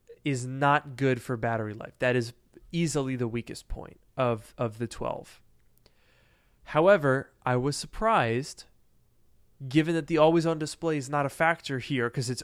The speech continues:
constant screen on time. Uh, I was surprised to see that the fourteen Pro Max was seven percent off of the thirteen Pro Max.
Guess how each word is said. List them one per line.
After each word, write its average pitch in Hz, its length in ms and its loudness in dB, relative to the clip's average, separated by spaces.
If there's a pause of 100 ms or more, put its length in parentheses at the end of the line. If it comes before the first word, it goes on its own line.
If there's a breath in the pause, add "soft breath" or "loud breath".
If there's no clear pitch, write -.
(120)
constant 165 600 0
screen 147 340 -12
on 131 200 -8
time. - 340 -14 (1040 soft breath)
Uh, 131 60 2
I 131 300 6
was 156 280 4
surprised 139 640 2
to - 60 -12
see 127 560 -4 (640)
that 127 300 -6
the 123 540 -4 (140)
fourteen 160 840 -2
Pro 127 260 -4
Max 107 600 -10 (880)
was 131 200 -4
seven 185 380 -2
percent 180 540 -4 (240)
off - 600 2 (800)
of 120 140 -4
the 131 320 4
thirteen 143 400 -4
Pro - 220 -12
Max. - 520 -18